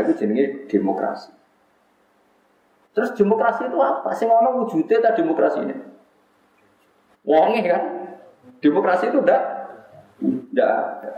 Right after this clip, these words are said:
Lah nggak ada kok, kowe bela-belani nganti mati terus kok sampe nyafati kowe. Nak bela, bela apa? Meskipun nanti lewat perintah Allah kita bela kaum lemah. Yang mungkin dalam istilah disebut demokrasi.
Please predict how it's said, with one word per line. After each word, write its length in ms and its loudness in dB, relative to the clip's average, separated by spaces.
Lah 160 0
nggak 140 4
ada 160 0
kok, 120 0
kowe 160 0
bela-belani 600 2
nganti 240 2
mati 360 0
terus 160 -4
kok 200 0
sampe 160 0
nyafati 480 0
kowe. 220 0
Nak 160 0
bela, 380 2
bela 260 -2
apa? 420 -2
Meskipun 680 0
nanti 380 -2
lewat 360 2
perintah 440 0
Allah 160 2
kita 280 0
bela 300 -2
kaum 480 -2
lemah. 400 -4
Yang 260 4
mungkin 280 2
dalam 320 4
istilah 500 0
disebut 420 0
demokrasi. 400 -6